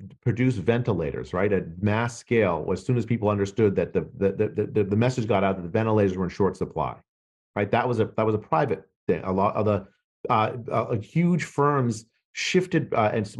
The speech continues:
and, and small businesses shifted what they did. You know, it's like, uh, just at a small scale, people started making masks at scale, uh, you know, at, at, at, uh, you know, and, and selling them to, to, to their, or, or, or just giving them away to their neighbors. The, the, uh, the, the industry of, of Zoom, for instance,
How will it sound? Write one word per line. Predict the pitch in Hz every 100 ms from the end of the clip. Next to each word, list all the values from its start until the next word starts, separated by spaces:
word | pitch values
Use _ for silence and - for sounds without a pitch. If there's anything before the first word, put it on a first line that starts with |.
| 131
and, | 135
and | 135 117
small | 110 113 110
businesses | 151 160 127 110
shifted | - 147 135
what | 123
they | 101
did. | 98 160 131 80 - _ _ -
You | 107
know, |
it's | 95
like, | 98 98 - -
uh, | 104 92 - - 71 135
just | 135 135
at | 101
a | 98 98
small | - 120 147
scale, | 156 - 101 107
people | 120 117
started | 131 117
making | 113 113 95
masks | 95 117 117 - 90
at | 78
scale, | - 69 - -
uh, |
you | 127 113
know, | 104
at, | 110
at, | 110 107
at, | 117 110 -
uh, | 92 90
you | 104
know, | 92
and, | 95 98
and | 110
selling | - 127 127 113
them | 101 98
to, | 104
to, | 98 104
to | - 104
their, | 95 92 92
or, | 101
or, | 98 104 101
or | 107
just | 104 98
giving | 120 120
them | 98
away | 98 123 120
to |
their | 95 90
neighbors. | 101 113 92 73 - _ -
The, | 123 127
the, | 123 117 127 123 113
uh, | 104
the, | 104
the | 107 107 107
industry | 143 151 151 - 127
of, | 110 92
of | - 101 98 92
Zoom, | 98 101 151 151 113
for | 110 95
instance, | 98 - 95 90 -